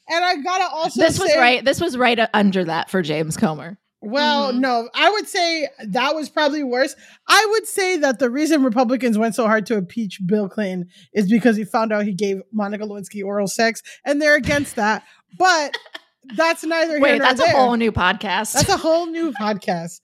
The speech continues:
Speaker 3: Well, I do
Speaker 1: Um,
Speaker 3: also wanna say that, like, J F K was getting, like, bat's blood injected into his ass. Like, <laughs>
Speaker 2: Crazy stuff.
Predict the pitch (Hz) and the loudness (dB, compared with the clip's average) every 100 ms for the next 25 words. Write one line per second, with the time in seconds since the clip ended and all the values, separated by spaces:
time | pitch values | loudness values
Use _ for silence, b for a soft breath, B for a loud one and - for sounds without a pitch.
0 | - 311 339 349 269 254 226 262 359 370 | -8 -4 -2 0 0 2 0 0 -2 -2
1 | 349 330 320 294 269 262 269 226 277 294 | -2 -2 -2 -2 -2 -2 -4 -4 -2 0
2 | 403 - 269 285 269 247 233 220 202 180 | -2 -2 -2 -2 -2 -4 -2 -2 -4 -4
3 | 190 196 202 - 202 190 185 190 180 185 | -2 -2 -4 -8 -2 0 0 -2 -2 -2
4 | 190 185 185 180 180 165 180 180 170 180 | -2 -6 -4 -6 -6 -4 -2 0 -2 -6
5 | - 202 226 254 247 247 190 208 - - | -6 -4 -2 2 2 2 0 0 0 -2
6 | 147 - | -4 -4